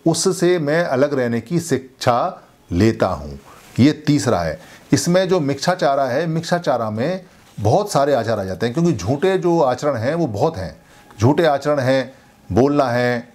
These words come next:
या किसी को कुछ झूठा बताना है या झूठ मन में लेके आना है या आलस करना है या बहाना बनाना है या क्या बोलते हैं, कोई गप मारनी है,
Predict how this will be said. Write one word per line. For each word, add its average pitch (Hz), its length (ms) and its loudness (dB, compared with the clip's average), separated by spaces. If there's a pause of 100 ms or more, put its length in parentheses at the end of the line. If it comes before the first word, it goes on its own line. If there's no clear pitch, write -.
(420)
या 127 100 4
किसी 131 260 -2
को 139 100 2
कुछ 127 140 -4
झूठा 110 340 0
बताना 113 360 -2
है 120 420 -2 (380)
या 135 640 2
झूठ 120 280 -2
मन 127 160 -4
में 127 140 -2
लेके 120 240 -2
आना 113 260 -2
है 117 420 -4 (360)
या 127 180 4
आलस 123 460 0
करना 123 280 -4
है 120 300 -2
या 120 140 2
बहाना 107 380 -2
बनाना 113 340 -4
है 117 420 -4 (380)
या 127 340 2
क्या 123 220 0
बोलते 127 300 -4
हैं, 127 320 -2
कोई 120 160 0
गप 127 240 0
मारनी 117 400 -2
है, 110 360 -4